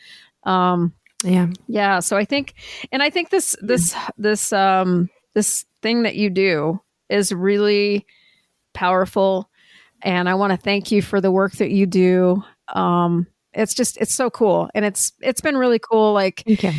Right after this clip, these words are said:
Speaker 1: getting to know you and to learn about this system. And I definitely want to, uh, check out some of your resources, and maybe I won't do the online test, though. <laughs> Maybe I'll just get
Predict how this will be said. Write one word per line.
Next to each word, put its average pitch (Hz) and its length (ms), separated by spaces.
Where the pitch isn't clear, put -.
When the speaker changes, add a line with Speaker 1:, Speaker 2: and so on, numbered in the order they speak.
Speaker 1:
getting 247 260
to 247 120
know 214 140
you 214 280
and 202 160
to 196 140
learn 190 260
about 196 300
this 202 140
system. 202 580
And 196 100
I 208 100
definitely 247 440
want 240 220
to, 208 300
uh, 190 240
check 220 240
out 202 180
some 208 140
of 196 80
your 190 100
resources, 185 800
and 180 260
maybe 277 200
I 370 60
won't 339 240
do 277 140
the 262 100
online 269 480
test, 330 400
though. 320 160
<laughs> - 1040
Maybe 302 220
I'll 302 80
just 254 220
get 269 120